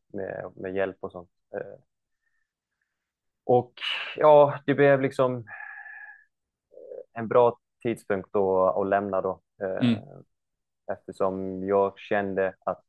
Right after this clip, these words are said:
Speaker 1: jag var inte så mycket i planerna, eh, tyckte jag, eh, med matcher och så med minuter. Eh, att, och som, speciellt på den åldern att, att jag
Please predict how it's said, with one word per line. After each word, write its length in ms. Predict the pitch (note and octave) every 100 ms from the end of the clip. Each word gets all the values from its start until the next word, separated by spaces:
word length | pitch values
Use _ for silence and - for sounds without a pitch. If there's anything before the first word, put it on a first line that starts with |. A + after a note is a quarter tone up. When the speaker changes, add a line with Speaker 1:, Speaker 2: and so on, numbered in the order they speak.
| _ _ -
Speaker 1:
jag 240 | F#2+ F2
var 140 | F#2+
inte 140 | G2 -
så 140 | - G2
mycket 200 | F#2 G#2+
i 220 | G#2+ G#2+
planerna, 540 | - G2+ F#2 F2 F2 _ _ C3 -
eh, 500 | - - - - F#2+ _ _ _
tyckte 260 | G2+ - G2
jag, 220 | F#2 F2 - _ _
eh, 220 | - - _ _ _ _ _ _ -
med 180 | G2+ F#2
matcher 400 | F#2+ - G2 G2
och 80 | -
så 80 |
med 180 | F#2 F#2
minuter. 500 | F#2+ F#2 F2+ - E2+ - _ _ _ _ _ _
Eh, 440 | F#2 F#2 F2+ F2+ F2+ F2+ F#2 _ _ _ _ _ _ _ _ _ _ _ _ _ _
att, 260 | G#2 G2 _ _ _ _ _ _ _ _ _ -
och 120 | G#2
som, 440 | - A#2+ A#2 G#2+
speciellt 500 | - - G#2+ A2+ A2
på 80 | -
den 180 | G#2+ G#2+
åldern 300 | G#2+ G2+ G2+
att, 200 | G2+ - _ _ _ _ _ _ -
att 200 | G#2 -
jag 380 | A2 G#2+ G#2+